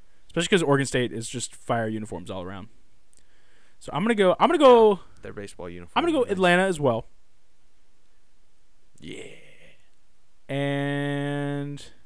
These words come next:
Speaker 1: dude, the N L is kinda, or no, the A L is kinda, I don't wanna go Yankees.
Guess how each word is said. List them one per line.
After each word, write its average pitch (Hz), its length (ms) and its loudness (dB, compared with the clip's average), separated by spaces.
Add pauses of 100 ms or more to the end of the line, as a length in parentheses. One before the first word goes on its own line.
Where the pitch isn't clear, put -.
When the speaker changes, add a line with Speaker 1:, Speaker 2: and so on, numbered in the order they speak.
(520)
Speaker 1:
dude, 113 120 -12
the - 100 -10
N 139 120 -8
L 135 140 -10
is - 80 -14
kinda, - 320 -14 (460)
or 127 80 -10
no, 113 80 -8
the - 160 -8
A 143 60 -2
L 110 100 -6
is - 60 -12
kinda, - 300 -14 (2750)
I 120 80 -12
don't 127 140 -6
wanna 170 120 -4
go 185 100 2
Yankees. 120 680 -2